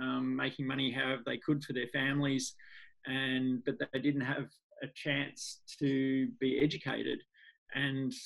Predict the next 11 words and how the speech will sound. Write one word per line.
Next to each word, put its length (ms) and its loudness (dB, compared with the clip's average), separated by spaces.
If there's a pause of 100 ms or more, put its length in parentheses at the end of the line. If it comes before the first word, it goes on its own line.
(380)
um, 720 0
so 440 2
I 80 -2
try 200 0
to 80 2
help 280 2
a 40 -2
couple 320 0
of 80 0
these 260 2
kids, 600 0